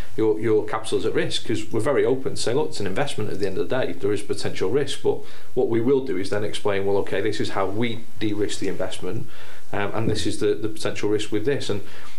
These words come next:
that's one of the nice things with peer-to-peer, is that you do due diligence.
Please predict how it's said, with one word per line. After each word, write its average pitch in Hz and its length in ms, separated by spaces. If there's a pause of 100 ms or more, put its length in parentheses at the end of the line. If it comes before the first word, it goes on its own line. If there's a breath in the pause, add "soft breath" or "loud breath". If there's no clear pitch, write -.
(120)
that's - 180
one 151 120
of 123 40
the 110 80
nice 117 260
things 107 220
with 107 160
peer-to-peer, 107 520
is 98 120
that 90 120
you 113 120
do 127 180
due 113 180
diligence. 117 720